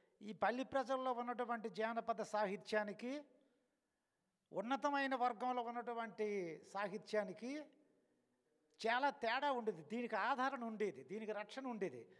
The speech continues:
దానికి ఆదరణ లేదు, రక్షణ లేదు. దాన్నేమో సంగుప్త పరచలేకపోయారు ఎవరు. ఈ సందర్భంలో మనం ఏం చేసాం,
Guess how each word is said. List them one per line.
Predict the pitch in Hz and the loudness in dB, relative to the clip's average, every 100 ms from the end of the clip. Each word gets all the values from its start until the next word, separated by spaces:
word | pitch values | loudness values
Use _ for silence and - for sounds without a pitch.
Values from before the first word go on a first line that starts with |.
| - - | -16 -4
దానికి | 208 196 | -2 -2
ఆదరణ | 185 220 226 247 254 | 0 0 0 0 -2
లేదు, | 247 233 277 | -2 -2 -4
రక్షణ | 233 208 214 233 | -4 -6 -8 -6
లేదు. | 214 202 185 185 185 - - _ _ _ _ _ _ | -2 -2 -4 -8 -12 -20 -20 _ _ _ _ _ _
దాన్నేమో | 143 208 220 226 226 220 226 | -4 -2 0 0 2 4 2
సంగుప్త | 226 220 277 320 - | 2 0 0 -2 0
పరచలేకపోయారు | 240 247 262 277 277 - 214 180 | 2 2 0 -2 -4 -4 -4 -4
ఎవరు. | 170 180 123 - - _ _ _ _ _ | -4 -6 -8 -14 -20 _ _ _ _ _
ఈ | 208 262 | -8 -6
సందర్భంలో | - 247 269 302 269 294 277 | -4 -4 -2 -2 2 2 2
మనం | 233 220 | 2 0
ఏం | 220 233 | 0 -2
చేసాం, | 220 214 226 220 220 214 | -2 0 2 4 2 0